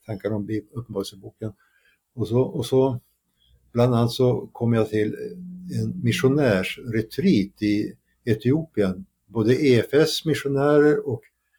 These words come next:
Svenska kyrkans missionsmissionärer var samlade.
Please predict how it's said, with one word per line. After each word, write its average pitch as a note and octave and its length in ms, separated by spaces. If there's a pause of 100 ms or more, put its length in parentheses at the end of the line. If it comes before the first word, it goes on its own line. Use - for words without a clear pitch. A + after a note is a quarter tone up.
(260)
Svenska A2+ 300
kyrkans B2+ 520
missionsmissionärer A2 1200
var G2 100
samlade. F#2 600